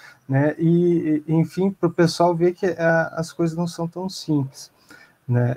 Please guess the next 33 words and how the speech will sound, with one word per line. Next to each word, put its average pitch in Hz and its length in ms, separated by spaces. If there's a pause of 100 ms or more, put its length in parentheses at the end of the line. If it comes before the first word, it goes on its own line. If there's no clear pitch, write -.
A 147 300
minha 170 180
experiência 180 540
também, 170 500
acho 151 260
que - 60
foi 180 100
uma 180 120
experiência 180 500
nova, 165 380
apesar 135 420
de 143 100
eu 170 60
estar 156 280
com 147 200
aulas 147 360
online, 139 680
a 127 40
gente 139 280
usa 151 180
Teams 170 580
e 156 80
não, 160 200
não 170 280
se - 140
preocupa 170 460
tanto 180 340
com, 185 340 (560)
né, 151 340
com 165 220
o 165 40
formato, 170 800
com, 131 340